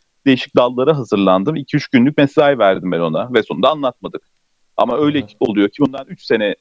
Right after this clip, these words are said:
Speaker 1: ya da dört sene önceydi. Akşam saat beşte, e, Fuat abi bana gelip, Fuat Aktağ gelip, "Gökhan," dedi, "akşam Diamond League'i aldık, akşam dokuzda yayına giriyoruz, hazır ol," dedi. Ki ben sabah sekizde işe gelmiştim o gün.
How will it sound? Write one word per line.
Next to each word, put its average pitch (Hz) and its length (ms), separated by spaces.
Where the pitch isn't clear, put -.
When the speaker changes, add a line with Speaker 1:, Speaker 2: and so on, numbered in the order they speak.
Speaker 1:
ya 120 120
da 117 140
dört 160 220
sene 104 180
önceydi. 98 560
Akşam - 360
saat 135 300
beşte, 175 540
e, 101 260
Fuat 135 240
abi 123 200
bana 123 180
gelip, 131 340
Fuat 110 200
Aktağ 135 360
gelip, 131 280
"Gökhan," 165 320
dedi, 147 140
"akşam 139 360
Diamond 151 380
League'i 147 180
aldık, 135 400
akşam 143 360
dokuzda 131 300
yayına 127 280
giriyoruz, 107 360
hazır 117 200
ol," 85 200
dedi. - 160
Ki - 120
ben 123 80
sabah 135 180
sekizde 123 400
işe 117 180
gelmiştim 120 460
o 123 80
gün. 151 200